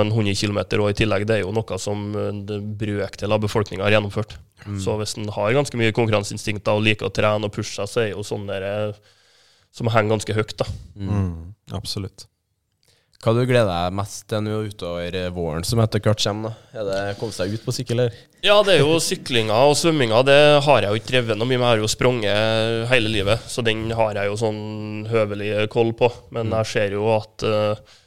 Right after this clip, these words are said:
Speaker 1: syklinga og svømminga trenger jo mye tid før, eh, før tredje august. Og da blir det greit til sommeren å få bytta ut Swift da, med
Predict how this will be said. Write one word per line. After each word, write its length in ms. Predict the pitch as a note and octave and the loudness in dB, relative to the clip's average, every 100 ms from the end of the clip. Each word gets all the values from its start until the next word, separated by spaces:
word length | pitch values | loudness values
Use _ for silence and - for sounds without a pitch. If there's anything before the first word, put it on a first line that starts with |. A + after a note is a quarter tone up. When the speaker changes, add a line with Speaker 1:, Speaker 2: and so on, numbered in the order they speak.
| _ | _
Speaker 1:
syklinga 380 | - C3 - G#2 | -4 -4 0 0
og 80 | F#2+ | 0
svømminga 380 | G#2+ A2+ G#2 F#2+ | 0 0 0 0
trenger 260 | B2 A2+ G#2 | 2 0 0
jo 140 | G#2+ | -2
mye 200 | A2 A2 | 0 -2
tid 260 | - A#2 G#2+ | -2 -2 -2
før, 360 | - - A2 G#2 | -4 -2 0 0
eh, 520 | G#2+ G#2+ G#2 G#2 G#2 | 0 -2 -2 -4 -6
før 440 | - A#2 G#2+ G#2 | -4 -2 -2 -2
tredje 300 | A2 A#2 A2 G#2+ | 0 0 4 4
august. 400 | G#2+ A2 - - - | 4 -4 -6 -12 -4
Og 500 | A#2 A2 A2 A2 A2 - - - _ | 0 2 2 0 -2 -10 -20 -20 _
da 100 | - | 0
blir 140 | B2 A#2 | 6 6
det 40 | |
greit 180 | A#2 A#2 | 4 0
til 100 | - | 0
sommeren 380 | B2+ B2+ A2+ G2+ | 0 2 2 4
å 80 | A#2 | 2
få 140 | - A#2+ | 2 0
bytta 220 | A#2+ G2 | 0 -2
ut 60 | G2 | -4
Swift 340 | - A#2 A2+ | -4 -4 -2
da, 120 | - A#2+ | 0 2
med 420 | A#2+ A2+ A2+ | 4 6 4